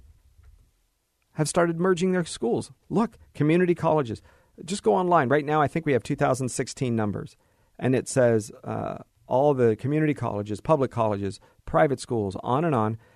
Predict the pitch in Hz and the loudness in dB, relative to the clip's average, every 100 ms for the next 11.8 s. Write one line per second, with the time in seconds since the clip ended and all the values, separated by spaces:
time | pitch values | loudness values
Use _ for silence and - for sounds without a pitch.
0 | _ - 120 104 131 156 156 120 117 139 | _ -2 -2 0 -2 0 -2 -2 -2 -4
1 | 117 82 - _ _ _ _ _ _ _ | -8 -10 -16 _ _ _ _ _ _ _
2 | - 127 120 127 143 95 131 - _ _ | -4 -2 0 -2 -2 -4 -10 -20 _ _
3 | _ _ _ - 131 123 117 107 - _ | _ _ _ 2 2 4 0 -2 -8 _
4 | _ - 117 - 147 151 151 139 131 127 | _ -8 -8 -4 0 2 2 2 -2 -2
5 | 113 120 131 127 95 113 135 110 143 202 | 0 0 0 -2 -4 -2 -2 0 -2 -4
6 | - 131 110 151 147 139 131 127 113 110 | -4 -4 0 0 2 0 0 -4 -4 -6
7 | 117 107 131 - - - - _ _ _ | -6 -6 -6 -8 -12 -20 -20 _ _ _
8 | _ _ _ 123 113 226 220 180 175 160 | _ _ _ 0 2 2 2 0 4 4
9 | 143 139 117 123 131 143 127 120 110 143 | 4 2 -2 2 4 4 2 0 0 2
10 | 147 - 123 117 113 - 117 110 117 113 | 0 0 2 2 2 0 0 2 0 -2
11 | 113 113 110 98 98 - - - | -4 -4 -2 -2 -4 -10 -14 -20